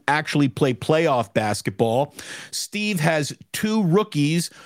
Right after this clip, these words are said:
who must be folded into the mix properly for this to really fit,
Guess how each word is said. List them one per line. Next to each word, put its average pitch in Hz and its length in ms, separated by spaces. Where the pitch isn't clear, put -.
who 175 200
must 147 680
be 165 140
folded 156 560
into 151 300
the 135 100
mix 151 320
properly 151 640
for 147 160
this 160 220
to 151 100
really 147 320
fit, - 640